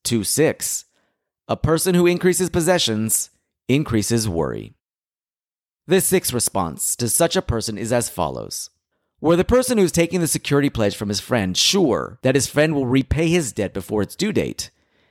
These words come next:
and would pay him double the amount that he owes him in return for his waiting, as a kindness towards him, then he would certainly never take the security pledge from him. And here we are speaking of the Creator, may he be blessed.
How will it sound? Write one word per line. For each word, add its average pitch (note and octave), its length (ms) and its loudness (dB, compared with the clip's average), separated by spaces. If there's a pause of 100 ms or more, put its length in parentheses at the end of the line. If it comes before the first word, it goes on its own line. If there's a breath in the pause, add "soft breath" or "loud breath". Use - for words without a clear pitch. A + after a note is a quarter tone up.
(140)
and C#3 140 2
would D#3+ 120 4
pay D#3 160 2
him D#3 320 0
double G3 280 4
the A2 120 0
amount G2 320 -2
that G#2+ 100 0
he G#2+ 140 4
owes C#3+ 200 4
him G2 280 -2 (100)
in C#3+ 140 2
return A2+ 300 2
for G#2 140 0
his F#2 120 0
waiting, G#2 460 0 (100)
as C3+ 180 4
a D3+ 60 2
kindness C#3+ 560 -2
towards D#2+ 280 -6
him, A2+ 300 -6 (880)
then C#3+ 160 2
he F3+ 100 6
would F3+ 160 4
certainly A2 680 -2
never B2 340 2
take A#2+ 260 -2
the - 80 -8
security F2+ 440 -4
pledge D#2 320 -8
from F#2+ 260 -2
him. G1+ 300 -14 (480)
And B2 180 0
here D#3 260 4
we C#3+ 160 4
are A#2 80 4
speaking B2 300 -2
of A#2+ 80 2
the B2+ 80 0
Creator, B2 400 2
may D#2 140 -6
he E2+ 100 -4
be E2 100 -6
blessed. D2+ 540 -10